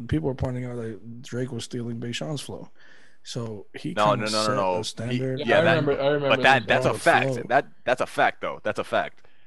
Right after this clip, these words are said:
Speaker 1: Right.
Speaker 2: Like, he definitely was stealing Big Sean's
Speaker 1: So
Speaker 2: flow,
Speaker 1: he
Speaker 2: but
Speaker 1: brought
Speaker 2: continue.
Speaker 1: something to the game that wasn't there before. So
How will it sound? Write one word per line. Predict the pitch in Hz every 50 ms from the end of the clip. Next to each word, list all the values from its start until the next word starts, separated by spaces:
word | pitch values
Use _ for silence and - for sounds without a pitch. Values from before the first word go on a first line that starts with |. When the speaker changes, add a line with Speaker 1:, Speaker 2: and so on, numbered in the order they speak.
| - -
Speaker 1:
Right. | - 120 107
Speaker 2:
Like, | 101 92 92 90 - -
he | 101 101 - 127 120
definitely | 107 131 123 113 - 113 104 98 101
was | 104 92 87 -
stealing | - 101 95 90
Big | 87 92
Sean's | 92 82 -
Speaker 1:
So | 90 87
Speaker 2:
flow, | - 131
Speaker 1:
he | 147
Speaker 2:
but | 143 123
Speaker 1:
brought | 110 120 131 135 87
Speaker 2:
continue. | 85 82 - - -
Speaker 1:
something | - - 131 127 123 120 117 113
to | - 127
the | 117 113 110
game | 101 110 117 120 117 113
that | 110 107 107
wasn't | 107 113 107 107 104 110
there | 107 107
before. | 104 104 101 - 123 113 110 107
So | - 113 107 110 120